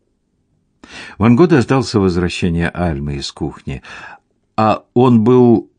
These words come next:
богатый, ваш ковбой?" спросил он шёпотом, когда она подошла забрать его тарелку. "Да, у него всегда были при себе деньги, много денег.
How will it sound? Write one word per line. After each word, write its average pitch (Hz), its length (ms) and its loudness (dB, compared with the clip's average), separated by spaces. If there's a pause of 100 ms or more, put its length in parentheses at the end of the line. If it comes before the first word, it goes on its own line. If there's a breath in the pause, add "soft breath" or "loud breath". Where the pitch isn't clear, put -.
(200)
богатый, 117 580 0
ваш 156 260 0
ковбой?" 85 580 -2
спросил 101 680 -4
он 151 160 -6
шёпотом, 139 600 -8
когда 87 280 -6
она 87 120 -4
подошла 85 460 -6
забрать 82 460 -6
его 78 180 -6
тарелку. 110 560 -4 (340 loud breath)
"Да, 101 560 -2 (440 soft breath)
у 82 60 -8
него 85 180 -2
всегда 87 440 -2
были 190 260 0
при 151 220 -2
себе 92 300 0
деньги, 73 420 -6
много 131 720 2
денег. 76 440 -4